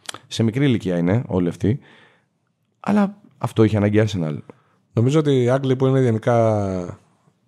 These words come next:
Speaker 2: οι πιο σοβαροί φίλοι, είναι ψύχρεμοι, νομίζω ότι θα κυνηγήσουν κάποια στιγμή τον Αρτέτα και κυρίως τον Εντού, τον, ε, αθλητικό διευθυντή,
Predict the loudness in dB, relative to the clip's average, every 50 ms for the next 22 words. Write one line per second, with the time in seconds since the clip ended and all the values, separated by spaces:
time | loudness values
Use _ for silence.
0 | _ _ _ _ _ _ _ _ _ _ _ _ _ _ -8 -4 -2 0 0 2
1 | 2 2 2 0 -2 -2 -2 -2 -2 0 0 0 0 0 -2 -2 -2 0 0 0
2 | 2 2 2 2 2 2 2 2 2 2 2 2 0 2 2 2 2 2 2 2
3 | 2 2 2 2 0 0 2 2 2 2 2 2 0 2 2 2 0 2 2 2
4 | 2 2 2 2 2 2 2 2 2 2 2 2 0 0 0 0 -2 -2 -2 -2
5 | -2 -4 -4 -4 -6 -6 -8 -8 -4 0 2 2 2 0 0 -2 -2 -2